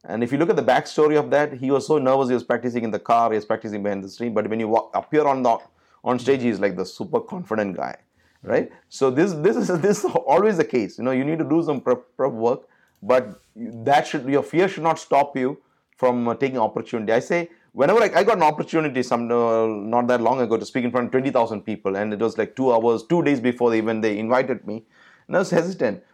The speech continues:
So eventually I went through that process. And I, what I tell people is, whenever I get an invite, people ask me, "Hey, h-, how do you feel?" I say, "I feel fine." And fine stands for freaked out, insecure, nervous, and excited,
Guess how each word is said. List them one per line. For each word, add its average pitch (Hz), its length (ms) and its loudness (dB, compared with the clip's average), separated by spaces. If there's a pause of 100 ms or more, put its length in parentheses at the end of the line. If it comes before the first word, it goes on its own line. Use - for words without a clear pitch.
So 151 240 0
eventually 180 400 0
I - 20 0
went 165 180 2
through 175 120 -2
that 143 200 0
process. 123 380 0
And 131 180 0
I, 139 140 0 (120)
what 147 180 2
I 226 80 0
tell 185 260 2
people 175 320 -2
is, 139 220 2 (220)
whenever 165 300 4
I 196 60 4
get 175 140 2
an 165 80 2
invite, 151 260 4
people 147 220 2
ask 143 120 0
me, 156 80 -4
"Hey, 151 180 2
h-, 127 60 -6 (200)
how 151 180 2
do 156 60 0
you 143 80 -2
feel?" 160 300 -6 (220)
I - 80 -4
say, 160 140 2
"I 147 80 4
feel 151 220 -2
fine." 113 500 -4 (400)
And 123 160 -6
fine 175 300 0
stands 165 400 0
for 170 260 4
freaked 151 420 -2
out, 147 300 4 (340)
insecure, 143 760 2 (200)
nervous, 143 680 4
and 123 140 0
excited, - 540 -6